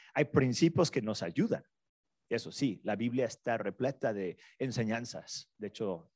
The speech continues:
el concepto o la idea de la sabiduría es esa. Es, es aprender cómo funciona la vida para, para vivirla bien, para tener menos dolor y más,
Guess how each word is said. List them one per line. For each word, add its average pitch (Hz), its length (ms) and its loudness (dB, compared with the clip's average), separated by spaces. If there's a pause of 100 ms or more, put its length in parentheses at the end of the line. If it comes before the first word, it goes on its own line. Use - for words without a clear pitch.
(140)
el 104 200 -8
concepto 107 640 -2
o 95 60 -4
la 92 120 -6
idea 123 340 4 (400)
de 139 120 4
la 135 100 4
sabiduría 123 540 6
es 127 140 2
esa. - 340 0 (720)
Es, 139 300 -2
es 139 120 0
aprender 147 520 2
cómo 156 200 -2
funciona 139 380 -4
la 135 100 4
vida 117 360 -2 (180)
para, 117 320 0 (160)
para 117 180 0
vivirla 123 340 4
bien, 123 340 2 (460)
para 120 200 2
tener 113 300 0
menos 147 300 2
dolor 139 400 6 (260)
y 110 80 -8
más, 110 440 -4